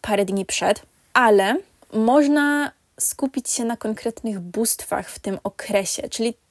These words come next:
troszeczkę zrobić coś zupełnie nowego. Nie brać konkretnej praktyki, a właśnie stworzyć własną, własną tradycję. Em, czyli na przykład skupić się na Hestii, bo Hestia jest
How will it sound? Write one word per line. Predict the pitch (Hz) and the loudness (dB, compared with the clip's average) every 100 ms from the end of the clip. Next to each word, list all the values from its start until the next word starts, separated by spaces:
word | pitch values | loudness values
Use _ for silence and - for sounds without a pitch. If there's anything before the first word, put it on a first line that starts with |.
| - | -10
troszeczkę | - - 311 - 320 302 302 294 _ _ | -6 -4 -4 4 6 8 4 2 _ _
zrobić | 240 196 233 233 240 - - - | -8 0 0 0 -2 -6 -12 -8
coś | - 220 | -2 0
zupełnie | 214 - 202 196 190 | -2 -2 0 0 -2
nowego. | 175 - 254 - - - - - | -6 -8 -6 -8 -10 -18 -18 -6
Nie | 226 277 | 4 4
brać | 269 247 226 | 6 2 0
konkretnej | - 214 208 208 - 190 190 185 - - | -4 -4 -2 -2 -2 -6 -6 -10 -14 -8
praktyki, | 202 185 - 240 233 - - - - _ - | -4 -4 0 -2 -2 -8 -8 -10 -20 _ -4
a | |
właśnie | 220 269 - 285 269 | 0 2 2 0 0
stworzyć | - - 240 226 202 | 0 -2 -2 -2 -2
własną, | 185 202 196 185 - 175 | -4 -2 -2 0 -2 -2
własną | 190 262 262 233 | -4 -4 -2 -4
tradycję. | - 190 175 - - - - - - - - | -4 -6 -4 -4 -4 -4 -14 -20 -20 -20 -8
Em, | 202 202 202 196 196 196 | -4 -2 -2 -2 -4 -4
czyli | - 302 302 | -2 2 2
na | 269 | 0
przykład | - - 202 - - 202 294 - | -2 -2 -2 -2 0 0 0 -2
skupić | - 277 269 - | -4 -4 -4 -6
się | - | -4
na | 208 | -4
Hestii, | 262 - 285 - - - - - - - | -4 -2 0 -2 -2 -8 -10 -16 -20 -12
bo | 196 208 220 | 0 4 4
Hestia | 220 202 190 202 | 2 -2 -2 0
jest | 190 185 214 - | 0 2 0 -2